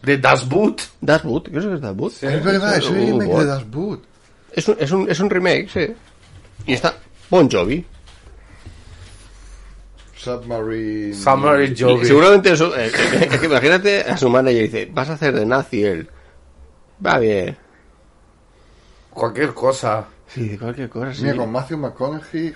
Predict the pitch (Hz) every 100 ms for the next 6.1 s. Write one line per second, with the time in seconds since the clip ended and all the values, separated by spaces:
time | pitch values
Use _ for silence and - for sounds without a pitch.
0 | - 135 139 131 123 104 - 143 143 117
1 | 131 127 117 135 - - 151 120 123 127
2 | 113 95 117 147 156 160 156 - 117 107
3 | 120 180 285 123 117 120 117 117 - 156
4 | 143 151 147 143 156 151 175 156 156 156
5 | 147 151 147 143 160 147 156 143 135 127